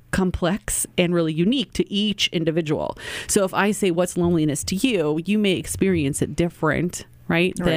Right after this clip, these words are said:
Speaker 1: than I do. Like we were talking before we jumped on, saying, "Well, I mean,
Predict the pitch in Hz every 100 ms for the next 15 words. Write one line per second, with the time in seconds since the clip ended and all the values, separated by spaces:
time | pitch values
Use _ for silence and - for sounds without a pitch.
0 | 151 147 - 156 156 151 - 127 156 160
1 | 160 156 151 156 147 147 202 185 165 -
2 | - - - 175 170 151 156 - 247 254
3 | 160 165 - 170 170 165 160 202 208 202
4 | - 185 175 156 151